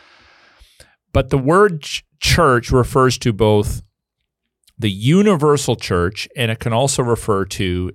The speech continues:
a specific local church. Now, upon salvation, every Christian, every born-again believer becomes a member of the universal church. We used to say the Holy Catholic Church with a small c.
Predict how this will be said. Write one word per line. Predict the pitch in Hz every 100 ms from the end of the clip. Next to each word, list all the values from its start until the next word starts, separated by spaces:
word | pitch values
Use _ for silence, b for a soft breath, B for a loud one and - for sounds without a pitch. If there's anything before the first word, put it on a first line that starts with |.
| -
a | 104 104
specific | - - - - 120 131 117 113 - _ -
local | 101 113 - 104
church. | - 85 -
Now, | 110 104
upon | - 175 185
salvation, | 175 135 117 104 - 101 147 _ _ _ _ _ _ _ _ _ _ -
every | 147 156 160
Christian, | - 123 - - 98 90 131 143 _
every | - 107 120
born-again | 101 113 120 123 123 120 - 117 113 107
believer | 104 95 90 98
becomes | 90 101 110 98 98 -
a | 98
member | 95 104 110
of | - 98 92
the | 90
universal | 87 113 107 98 98 92 92
church. | - 117 85 -
We | 104
used | 110 -
to | -
say | 110
the | 95
Holy | 87 104 98
Catholic | 92 - - 113 104 - - - -
Church | 87 76 -
with | -
a |
small | - 98 85
c. | 82 - 95 67